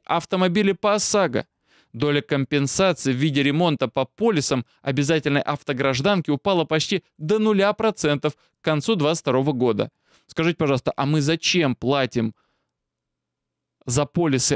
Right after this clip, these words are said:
осаго, если потом автомобили по ним не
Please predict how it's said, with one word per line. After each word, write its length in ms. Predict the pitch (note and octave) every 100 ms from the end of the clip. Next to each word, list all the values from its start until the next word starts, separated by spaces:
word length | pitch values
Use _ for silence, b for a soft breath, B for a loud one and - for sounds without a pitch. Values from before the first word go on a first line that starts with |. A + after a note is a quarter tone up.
| -
осаго, 640 | C3 - A#2 A2+ G#2+ D#3+ - _ _ _ _ _ _ _ _ _ _ _ _ _ _ _ _ _ _ b b
если 320 | C#3+ D#3 E3
потом 400 | - D#3 G#3+ G#3
автомобили 560 | E3+ D3+ D3 C3+ F#3+ F3
по 100 | E3
ним 300 | E3+ D#3+ -
не 420 | C#3 D3 E3